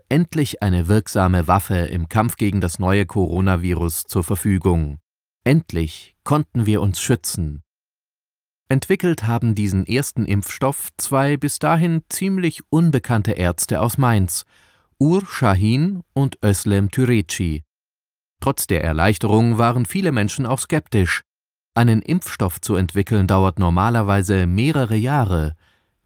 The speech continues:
Wie konnte es sein, dass dieser nur elf Monate bis zur Zulassung brauchte? Die Geschichte dahinter hat der Journalist Joe Miller gemeinsam mit den beiden Ärzten aufgeschrieben.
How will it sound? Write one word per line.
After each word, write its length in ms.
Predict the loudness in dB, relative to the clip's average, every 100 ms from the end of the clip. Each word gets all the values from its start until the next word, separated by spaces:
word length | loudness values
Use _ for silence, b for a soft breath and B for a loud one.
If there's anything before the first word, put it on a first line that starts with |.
| _
Wie 360 | -4 0 0 0
konnte 320 | -2 -2 -2
es 180 | -4 -2
sein, 460 | 0 2 0 -4 -4
dass 180 | -4 0
dieser 380 | 0 2 2 2
nur 260 | 2 0 0
elf 300 | -2 -2 0
Monate 640 | 2 4 2 2 0 0
bis 180 | -2 -4
zur 180 | -4 -4
Zulassung 540 | -2 0 0 0 -2
brauchte? 640 | 0 0 0 -2 -2 -2 -4 _ _ _ _ _ _ _ _ _ _ -4
Die 80 | 0
Geschichte 440 | 2 2 -2 -2
dahinter 540 | 0 2 0 0 0 0
hat 160 | 0
der 120 | 0 0
Journalist 600 | 2 2 2 0 -4 -8
Joe 240 | 0 2 4
Miller 400 | 4 4 2 0
gemeinsam 720 | -2 0 2 2 4 2 2
mit 140 | 0
den 120 | 0 2
beiden 280 | 2 0
Ärzten 500 | 0 0 0 -4 -2
aufgeschrieben. 920 | 0 0 0 -4 -4 -2 0 0 0